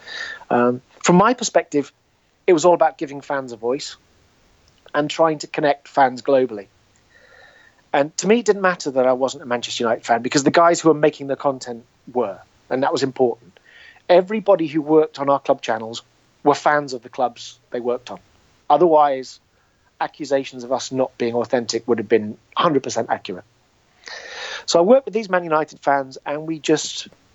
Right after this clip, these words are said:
created simple content that other Manchester United fans would want to see. And I think central to this, and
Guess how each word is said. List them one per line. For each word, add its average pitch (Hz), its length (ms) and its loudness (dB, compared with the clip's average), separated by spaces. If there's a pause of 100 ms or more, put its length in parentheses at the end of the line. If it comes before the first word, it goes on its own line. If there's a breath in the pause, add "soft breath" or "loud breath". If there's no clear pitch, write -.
created 131 680 0 (420)
simple 139 520 0
content 120 520 -2
that 123 120 0
other 131 180 0
Manchester 117 440 -4
United 113 320 -2
fans 110 300 -2
would 123 100 0
want 135 260 2
to 143 80 -8
see. 139 460 2 (580 loud breath)
And 156 120 4
I 160 40 4
think 180 240 0
central 196 500 2
to - 100 -14
this, - 560 -10
and 139 260 2